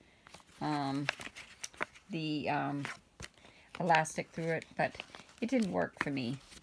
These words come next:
So this is how it looks like inside. And it has the button. I could also take that off and, and put the, um,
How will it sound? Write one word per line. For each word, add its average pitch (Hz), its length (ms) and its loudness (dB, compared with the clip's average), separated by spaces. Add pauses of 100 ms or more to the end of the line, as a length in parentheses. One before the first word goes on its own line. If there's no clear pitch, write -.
So 143 400 0 (1080)
this 151 200 -2
is 156 140 -6
how 156 180 0
it - 80 -6
looks - 240 -6
like 127 240 0
inside. 165 560 2 (2250)
And 160 260 4
it 156 120 -2
has 156 220 2
the 165 100 2
button. 143 280 6
I 147 80 4
could 160 160 2
also 151 300 2
take 135 220 -4
that 143 180 2
off 143 220 4
and, 143 200 -2
and 160 300 0
put 151 160 -2
the, 143 260 0 (240)
um, 135 240 0